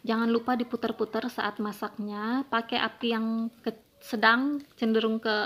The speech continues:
agak kecil, jangan pakai api yang besar karena takut gosong. Jangan lupa diputer-puter, kayak, eh, kalau bagian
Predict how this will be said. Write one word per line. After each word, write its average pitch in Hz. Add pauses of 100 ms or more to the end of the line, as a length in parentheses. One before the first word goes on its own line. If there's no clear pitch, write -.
agak 214
kecil, 254
jangan 220
pakai 208
api -
yang 202
besar 240 (1200)
karena -
takut 196
gosong. 208 (720)
Jangan 233
lupa 247
diputer-puter, 220
kayak, 208 (1120)
eh, 214
kalau 208
bagian 214